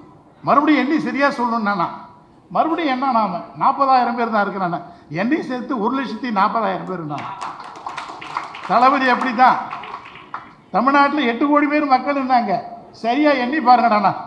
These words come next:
நூத்தி ஐம்பது கோடி மக்களும் இருக்கு தளபதிக்கு பின்னாலே அணிவித்துக் கொண்டிருக்கிறார்கள். அந்த அற்புத தலைவனை பற்றி நாள் முழுதும் பேசிக்கொண்டே இருக்கலாம். பெருமக்களிலே,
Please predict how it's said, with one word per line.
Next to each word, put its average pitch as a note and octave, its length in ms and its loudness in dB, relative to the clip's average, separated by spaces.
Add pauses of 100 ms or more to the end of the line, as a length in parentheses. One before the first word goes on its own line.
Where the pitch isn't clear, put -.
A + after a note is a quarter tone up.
(140)
நூத்தி D#4 340 0
ஐம்பது C#4 360 2
கோடி C4 220 2
மக்களும் C4+ 420 4
இருக்கு A3+ 380 2
தளபதிக்கு D4 520 6
பின்னாலே A3 340 6
அணிவித்துக் C#4+ 540 6
கொண்டிருக்கிறார்கள். G3+ 800 0 (680)
அந்த E3 140 -2
அற்புத A3 360 0
தலைவனை A3 420 0
பற்றி F#3+ 280 -6
நாள் F#3 240 4
முழுதும் A#3+ 320 -2
பேசிக்கொண்டே F#3+ 520 -4
இருக்கலாம். F3 540 0 (300)
பெருமக்களிலே, F3 680 -4